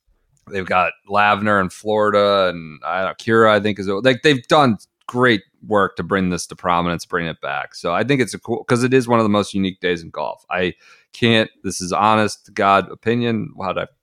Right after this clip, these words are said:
you know, come by it by attending them. It's just such a cool thing to go see. Um,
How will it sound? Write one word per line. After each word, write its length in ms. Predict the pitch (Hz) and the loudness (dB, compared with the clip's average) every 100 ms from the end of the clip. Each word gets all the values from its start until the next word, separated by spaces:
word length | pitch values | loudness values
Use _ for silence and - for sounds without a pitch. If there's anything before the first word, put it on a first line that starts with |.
| - - | -20 -16
you 120 | 95 | -10
know, 220 | 87 73 - | -8 -10 -6
come 200 | - 104 | -2 2
by 220 | 107 104 | 4 2
it 180 | 95 - | 0 -4
by 100 | 87 | -6
attending 360 | 80 - 117 117 | -4 0 0 2
them. 220 | 107 104 _ _ _ _ - | 0 -2 _ _ _ _ -10
It's 200 | 101 - | -10 -6
just 200 | 113 - | -8 -4
such 180 | 120 - | -6 -6
a 40 | |
cool 260 | - 110 95 | -8 -6 -6
thing 260 | - 92 | -4 -4
to 100 | 85 | -4
go 140 | 85 85 | -4 -6
see. 580 | - - 113 104 98 - _ _ _ | -6 -4 -2 -2 -6 -10 _ _ _
Um, 400 | 92 92 87 85 | 2 4 4 0